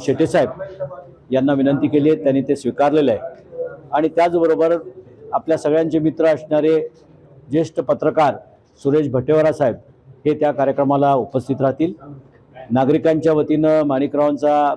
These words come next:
भव्य असा जाहीर सत्कार करण्यात येईल. त्यानंतर सत्कारानंतर विविध संस्थांना ज्यांना सत्कार करायचा आहे, त्यांनाही सत्काराची संधी देण्यात येईल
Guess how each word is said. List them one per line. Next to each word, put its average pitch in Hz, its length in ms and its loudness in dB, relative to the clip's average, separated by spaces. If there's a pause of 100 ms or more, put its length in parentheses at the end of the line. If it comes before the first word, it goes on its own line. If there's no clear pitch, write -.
भव्य 139 280 0
असा 143 440 0 (220)
जाहीर 131 200 2
सत्कार 147 400 -2
करण्यात 147 400 0
येईल. 160 140 0 (760)
त्यानंतर 147 680 2
सत्कारानंतर 143 840 0
विविध 135 440 0
संस्थांना 135 640 0
ज्यांना 135 240 0
सत्कार 135 400 -2
करायचा 135 380 2
आहे, 117 100 2 (400)
त्यांनाही 160 280 2
सत्काराची 139 520 -2
संधी 127 320 2
देण्यात 127 320 2
येईल 110 160 0